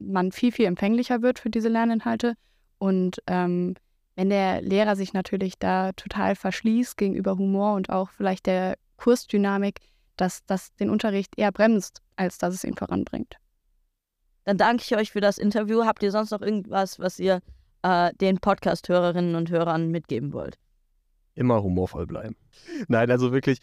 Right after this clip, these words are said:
Speaker 3: ähm, nicht, es nicht übertreiben und es nicht auf irgendeine ganz blöde Art und Weise rüberbringen. Immer darauf achten, äh, dass man dem Gegenüber irgendwie entnehmen kann, dass er die Witze auch versteht.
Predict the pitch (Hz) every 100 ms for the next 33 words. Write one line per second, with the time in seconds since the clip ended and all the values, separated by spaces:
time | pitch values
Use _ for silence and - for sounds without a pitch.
0 | _ _ 143 135 143 - - 156 170 123
1 | 135 139 180 180 151 135 139 151 156 135
2 | - 147 139 131 - 147 147 135 127 123
3 | - - 135 139 - 139 139 131 131 135
4 | 123 127 139 135 131 127 123 127 127 _
5 | _ _ - 143 135 131 127 135 - 131
6 | 131 127 127 123 123 127 120 120 117 123
7 | 143 135 127 131 - 117 120 123 120 123
8 | 117 120 120 110 110 - 104 107 - 120